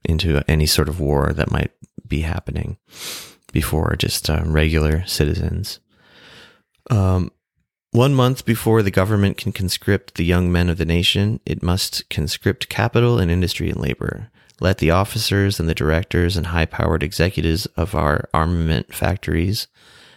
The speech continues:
and munitions makers and our shipbuilders and our airplane builders and the manufacturers of all other things that provide profit in wartime,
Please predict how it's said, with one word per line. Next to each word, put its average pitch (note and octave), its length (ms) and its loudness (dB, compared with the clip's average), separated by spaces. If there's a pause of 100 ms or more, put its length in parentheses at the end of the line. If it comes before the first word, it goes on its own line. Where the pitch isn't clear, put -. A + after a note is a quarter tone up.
(100)
and E2 160 2
munitions E2 520 2
makers - 680 -4 (280)
and - 120 -4
our D#2 80 0
shipbuilders E2 720 0
and D#2+ 100 0
our D#2 120 -2
airplane F2 480 0
builders D#2 600 -4 (580)
and F2 100 -2
the F2 60 4
manufacturers F#2+ 800 2
of - 140 -4
all G#2+ 320 2
other F#2+ 240 0
things F2 340 0
that - 140 -6
provide D#2+ 400 -4
profit E2 340 -4
in D2+ 140 -4
wartime, E2 640 -6